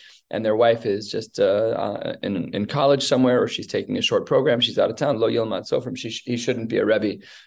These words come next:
for, uh, for little children. Again, not because of the children. We're, we're not choshesh for Mishkav Zachar. That's not a,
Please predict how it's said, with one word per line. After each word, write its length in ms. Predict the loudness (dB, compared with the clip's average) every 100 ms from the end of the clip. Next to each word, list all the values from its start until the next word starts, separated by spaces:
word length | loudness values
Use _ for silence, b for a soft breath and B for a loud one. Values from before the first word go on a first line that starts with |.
| B
for, 480 | -2 2 4 2 -4 _ _ _ -6
uh, 240 | -4 -4
for 180 | -4 -2
little 220 | 0 0
children. 300 | 0 -2 -2
Again, 280 | 0 -2 0
not 160 | -2 -4
because 320 | 0 0 0
of 80 | -4
the 60 |
children. 340 | -2 -2 -4 -8
We're, 260 | -10 -8 -6
we're 100 | -2
not 160 | -2
choshesh 480 | 0 0 0 0 -2
for 180 | -2 -4
Mishkav 360 | -4 0 0
Zachar. 340 | 2 -2 -4 -8
That's 240 | -10 -6
not 240 | -2 0 4
a, 300 | 4 2